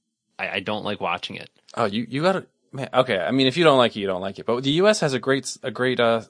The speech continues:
Speaker 2: skater, Nathan Chen. He does, like,
Speaker 1: Okay.
Speaker 2: tons of quads, which is, like, the hardest, the most spins that you, that any skater can do. And, like, he does, like, one of the hardest tricks possible in,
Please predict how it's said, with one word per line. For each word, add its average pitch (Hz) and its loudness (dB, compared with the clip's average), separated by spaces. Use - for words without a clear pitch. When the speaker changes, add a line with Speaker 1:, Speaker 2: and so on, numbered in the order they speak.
Speaker 2:
skater, 123 -2
Nathan 107 0
Chen. 120 -2
He 120 -6
does, 123 4
like, 117 4
Speaker 1:
Okay. 101 -8
Speaker 2:
tons 123 2
of 113 -4
quads, 113 4
which 120 -8
is, 101 -8
like, 101 -4
the 92 -4
hardest, - -4
the 113 -8
most 110 0
spins 107 -4
that 110 -6
you, 113 -8
that - -4
any 104 -6
skater 110 -6
can 98 -14
do. 104 -4
And, 104 -14
like, - -4
he 113 -4
does, 127 4
like, 117 6
one 123 4
of 110 2
the 95 4
hardest 110 4
tricks 110 -4
possible 104 -4
in, - -18